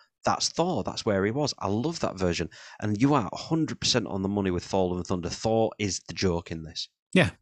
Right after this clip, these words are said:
Speaker 1: I, I could very much imagine him being in Home and Away right now in this version of Thor. Surfer dude, long blonde hair,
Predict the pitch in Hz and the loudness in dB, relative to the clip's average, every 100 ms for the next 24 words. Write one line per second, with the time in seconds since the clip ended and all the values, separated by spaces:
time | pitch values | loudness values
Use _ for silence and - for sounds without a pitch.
0 | - _ _ _ _ _ 120 123 139 160 | -20 _ _ _ _ _ -4 0 4 4
1 | 156 - 135 - 135 123 120 - 120 117 | 4 2 0 4 4 6 4 2 0 0
2 | 107 101 92 117 110 92 - _ _ _ | 0 -2 0 2 4 2 -4 _ _ _
3 | _ _ _ 123 110 101 87 110 101 98 | _ _ _ 4 4 2 2 2 4 2
4 | 87 90 85 85 82 85 82 - _ _ | 2 0 0 0 -4 -6 -8 -10 _ _
5 | - 104 95 90 - 101 90 92 - 87 | -2 0 2 0 2 2 2 -2 -2 0
6 | 82 - _ _ - _ _ - 131 123 | 0 -4 _ _ -20 _ _ 4 8 8
7 | 123 98 104 98 98 117 131 120 98 92 | 6 4 8 8 6 6 6 6 2 0
8 | 90 92 92 90 | 0 2 4 2